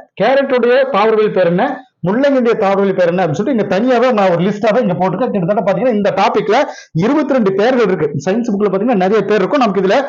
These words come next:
இந்த டாபிக்ல இருபத்தி ரெண்டு பேர்கள் இருக்கு. அதனால நான் என்ன பண்ண போறேன்னா, உங்களுக்கு புரியுற மாதிரி இந்த பேர்கள் மட்டும் படிச்சுட்டு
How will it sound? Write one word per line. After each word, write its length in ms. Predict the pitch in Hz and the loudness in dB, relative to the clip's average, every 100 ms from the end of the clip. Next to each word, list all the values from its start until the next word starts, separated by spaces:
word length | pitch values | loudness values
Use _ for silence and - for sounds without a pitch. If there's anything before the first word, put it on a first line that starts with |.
| - - | -8 -10
இந்த 180 | - 220 | -4 -2
டாபிக்ல 540 | 247 247 214 208 294 208 | 2 0 0 0 0 0
இருபத்தி 240 | 254 247 | 0 0
ரெண்டு 120 | 185 | 0
பேர்கள் 320 | - 226 180 | 0 0 0
இருக்கு. 200 | 131 127 156 - - | -2 -4 -6 -10 -8
அதனால 260 | 160 269 | -2 2
நான் 100 | 277 | 2
என்ன 140 | 220 277 | 2 0
பண்ண 180 | 247 214 | 0 0
போறேன்னா, 360 | 180 196 294 | 0 0 0
உங்களுக்கு 380 | - 220 196 147 151 | 0 0 0 -2 -2
புரியுற 220 | 262 294 | 0 0
மாதிரி 300 | 254 262 226 | 2 2 0
இந்த 220 | 247 269 | 0 0
பேர்கள் 340 | 262 285 277 240 | 2 2 2 0
மட்டும் 280 | 220 254 - | 0 -2 -2
படிச்சுட்டு 680 | 190 226 175 139 165 294 | -2 -2 -2 0 0 0